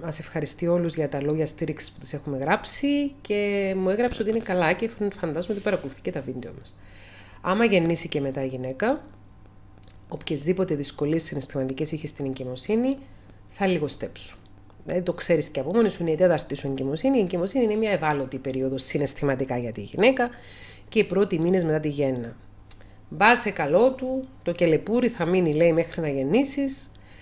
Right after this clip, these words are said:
ή και έστω και ένα χρόνο μετά που θα γεννήσεις. Ας τον να μείνει, να πληρώνει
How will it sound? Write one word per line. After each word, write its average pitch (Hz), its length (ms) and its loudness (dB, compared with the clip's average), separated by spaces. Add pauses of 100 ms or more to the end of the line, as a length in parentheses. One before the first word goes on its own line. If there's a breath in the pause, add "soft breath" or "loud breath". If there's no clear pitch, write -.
(240 loud breath)
ή 233 360 0 (320)
και 202 100 0
έστω 190 340 -2
και 180 120 -2
ένα 185 140 2
χρόνο 180 340 0
μετά 139 200 -2
που 131 120 -10
θα 135 120 -14
γεννήσεις. 120 800 -12 (100)
Ας 247 300 4
τον 196 200 2
να 151 100 2
μείνει, 214 340 4
να 247 140 2
πληρώνει 151 640 0